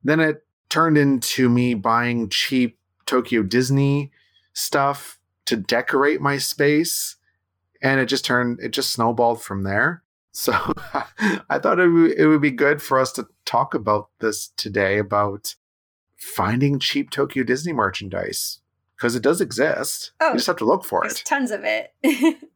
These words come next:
Speaker 1: You just have to know where to look, and we're gonna tell you today.
Speaker 2: Okay.
Speaker 1: But before that, wanna remind you about our Patreon. If you wanna support the podcast, you can head on over to patreon dot com slash T D R now, where we have different tiers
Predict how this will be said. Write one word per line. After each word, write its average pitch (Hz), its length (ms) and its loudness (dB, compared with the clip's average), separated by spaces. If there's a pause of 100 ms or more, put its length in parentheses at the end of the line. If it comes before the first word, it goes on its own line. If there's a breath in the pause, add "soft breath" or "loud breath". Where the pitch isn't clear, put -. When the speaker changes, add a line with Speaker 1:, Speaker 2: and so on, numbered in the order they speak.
Speaker 1:
You 135 80 0
just 208 140 4
have 226 140 0
to 190 80 -4
know 202 100 4
where 202 140 6
to 135 60 4
look, 156 280 4
and 113 80 -6
we're 156 80 -2
gonna 170 140 0
tell 160 260 0
you 104 100 -4
today. - 380 -12 (100)
Speaker 2:
Okay. 226 440 -2 (340)
Speaker 1:
But 170 140 2
before 220 420 4
that, 151 380 0 (320)
wanna 139 220 2
remind 131 380 2
you 131 60 4
about 120 160 2
our 113 140 0
Patreon. 170 760 2
If 151 60 -2
you 156 60 2
wanna 143 160 2
support 170 680 0
the 127 160 -4
podcast, 123 600 0
you 143 60 -2
can 127 100 -2
head 135 120 2
on 131 120 2
over 120 180 2
to 110 60 -2
patreon 107 460 -2
dot 87 180 -2
com 185 320 2
slash 185 520 2
T 160 200 2
D 151 140 4
R 120 180 2
now, 135 360 0 (240)
where 147 140 2
we 151 100 4
have 131 260 0
different 147 560 0 (140)
tiers 160 680 2